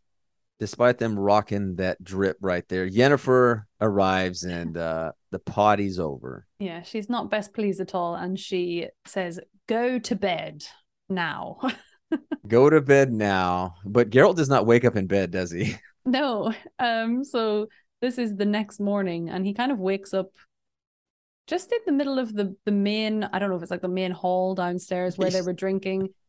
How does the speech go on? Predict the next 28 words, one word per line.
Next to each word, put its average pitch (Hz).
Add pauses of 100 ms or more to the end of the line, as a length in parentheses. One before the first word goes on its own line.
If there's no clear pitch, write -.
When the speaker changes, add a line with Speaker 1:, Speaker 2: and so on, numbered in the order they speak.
Speaker 2:
He's 233
still 247
topless, 180 (320)
and 190
he 185
wakes 185
up, 175 (500)
and 202
he 202
can 202
see 214
that 180
everybody 190
is 185
stood 202
around 180
this 175
table 175
and 180
Uma 185
is 180
lying. 170
So -
Uma 208
and 190
Vesemir 180
are -
back. 196